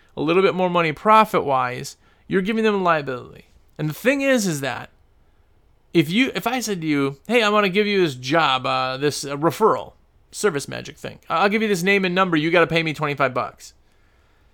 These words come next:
You're gonna be like, "Uh, right. I'll do it ten?" Okay, here's a name and number. If I said, "Hey, you watching or listening right now,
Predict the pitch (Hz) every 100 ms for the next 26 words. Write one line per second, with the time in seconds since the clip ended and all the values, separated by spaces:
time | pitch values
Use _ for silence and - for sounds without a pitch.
0 | - 151 151 147 151 160 160 160 160 156
1 | 151 147 143 139 135 131 135 131 131 123
2 | - - _ _ - 151 156 175 135 -
3 | 165 240 269 240 _ _ _ _ _ _
4 | 156 127 160 165 151 147 131 113 - _
5 | _ _ _ _ - 156 220 240 175 151
6 | - _ - 220 139 - _ _ _ _
7 | 175 226 175 - _ _ - 170 165 160
8 | 143 143 123 127 139 123 120